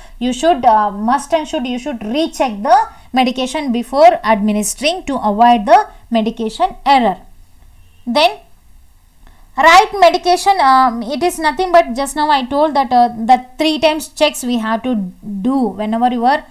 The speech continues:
administering the medication. Next one, right time.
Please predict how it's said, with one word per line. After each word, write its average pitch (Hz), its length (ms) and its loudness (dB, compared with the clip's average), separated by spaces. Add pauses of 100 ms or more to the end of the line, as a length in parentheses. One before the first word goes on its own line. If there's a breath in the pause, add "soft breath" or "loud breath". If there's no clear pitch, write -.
(220 soft breath)
administering 226 640 0
the 370 380 0
medication. 196 720 -10 (1200)
Next 339 300 0
one, 294 280 -4 (340)
right 330 400 4 (100)
time. 226 440 0